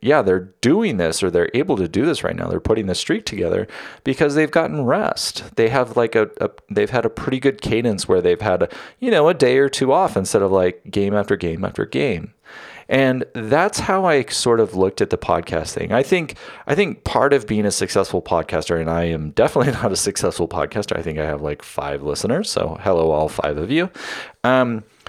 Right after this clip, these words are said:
I think part of being a successful podcaster is to show up every day. But, you know, at some point, I have to accept that I am human. I need some downtime. And if I'm not feeling the podcasting thing, it's okay.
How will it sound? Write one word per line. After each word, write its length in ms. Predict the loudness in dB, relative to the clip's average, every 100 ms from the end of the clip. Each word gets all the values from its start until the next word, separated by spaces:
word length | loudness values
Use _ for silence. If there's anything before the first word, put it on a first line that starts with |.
| -10 0
I 40 |
think 200 | 2 2
part 180 | 4 4
of 80 | 4
being 160 | 2
a 60 | 0
successful 580 | -2 0 -2 0 -4 -2
podcaster 480 | 0 2 0 0 0
is 120 | 0
to 120 | -4
show 380 | -4 -2 0 2
up 180 | 2 0
every 220 | 0 0
day. 260 | 0 -2 -6 -16 -20 -20 -20 2
But, 320 | 4 4 -2 _ _ _ _ _ _ _ _ _
you 140 | -2 2
know, 300 | 4 2 0
at 140 | -2 0
some 240 | 0 0
point, 540 | 2 2 2 -2 -8 -8
I 200 | -4 0
have 340 | 2 2 0 0
to 260 | 0 0
accept 540 | -2 -6 -2 0 0 -2
that 260 | -2 -2 -2
I 180 | -2 -2
am 180 | -2
human. 600 | -4 -6 -6 -6 -8 -12 -16 -8
I 220 | -4 -4
need 220 | -4 -6
some 160 | -6 -4
downtime. 500 | -4 -6 -4 -6 -4
And 120 | -6
if 160 | -4 -2
I'm 140 | -2
not 220 | -2 -4
feeling 380 | -4 -4 -2 -2
the 80 | -6
podcasting 640 | -4 -4 -2 -6 -4 -8 -2
thing, 280 | -4 -4 -12 -20 -20 -20 _ _ _ _
it's 180 | -4 0
okay. 400 | 0 0 -2